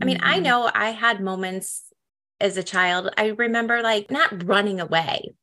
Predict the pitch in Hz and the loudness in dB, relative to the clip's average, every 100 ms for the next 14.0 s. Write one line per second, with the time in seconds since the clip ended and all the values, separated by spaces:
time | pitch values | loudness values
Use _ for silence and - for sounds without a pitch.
0 | - 269 262 - - 233 254 - - 170 | -2 0 0 -2 0 0 2 -2 -6 -12
1 | - 220 226 226 185 170 139 - - - | -2 0 4 4 2 0 -2 -6 -8 -6
2 | 180 185 170 - - - - 226 226 220 | -2 0 0 0 -4 -2 -2 -4 -4 0
3 | 208 202 196 - 196 202 208 214 170 165 | 2 2 0 0 0 0 -2 -2 -2 -4
4 | 165 - - - 320 359 - 247 - 220 | -8 -10 -8 -2 0 -2 0 0 0 0
5 | 202 175 170 175 160 - - 180 165 156 | -2 -2 -2 -2 -4 -6 -10 -8 -6 -6
6 | - 185 196 175 170 175 180 151 160 185 | -10 -10 -10 -4 -2 -2 -4 -2 -4 -6
7 | 156 - - - - 196 190 180 180 302 | -8 -10 -12 -12 -2 2 2 4 4 6
8 | 285 302 277 262 262 220 202 202 208 202 | 6 4 2 2 2 2 -2 0 0 0
9 | 190 202 214 160 220 220 262 285 285 233 | 2 2 2 -2 0 0 2 2 2 0
10 | - 233 277 - - - 196 220 - 190 | 0 0 0 -4 -8 -4 0 0 0 2
11 | 208 233 254 254 208 214 233 226 220 214 | 2 2 -2 0 0 0 -2 -2 0 2
12 | 214 226 214 208 202 220 254 - 254 349 | 2 0 -4 -2 0 2 2 0 0 2
13 | 285 254 214 208 - - 208 254 - | 0 0 0 0 -2 -2 0 2 -2